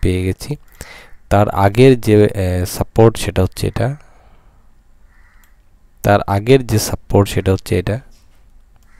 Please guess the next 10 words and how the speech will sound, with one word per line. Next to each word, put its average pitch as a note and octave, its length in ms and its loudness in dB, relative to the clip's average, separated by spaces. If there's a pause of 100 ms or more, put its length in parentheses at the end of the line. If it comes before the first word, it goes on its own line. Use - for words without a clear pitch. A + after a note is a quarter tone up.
(2250)
ওকে। C3 340 -2 (1300)
তার G#2+ 180 4
আগের A#2+ 440 4
যে A#2+ 100 2
সাপোর্ট A2 520 4
সেটা G#2+ 260 0
কোনটা? G#2+ 340 0
সেটা F#2+ 280 -2
হচ্ছে F#2+ 240 -2
এটা, A#2 240 -4